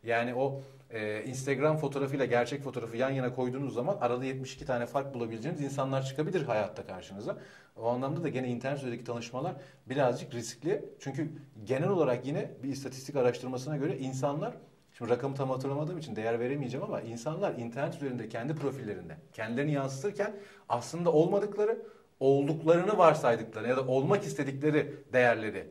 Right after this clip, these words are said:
genelde biçiyorlar. Ee, şimdi kendi hesaplarımı düşündüm.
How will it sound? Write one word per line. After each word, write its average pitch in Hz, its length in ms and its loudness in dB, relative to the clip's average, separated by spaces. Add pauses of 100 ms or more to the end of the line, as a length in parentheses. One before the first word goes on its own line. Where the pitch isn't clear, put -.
(140)
genelde 98 360 -6
biçiyorlar. 110 400 -6 (380)
Ee, 101 560 -6 (440)
şimdi 113 200 -16
kendi 117 220 -4
hesaplarımı 120 460 -6
düşündüm. 113 360 -12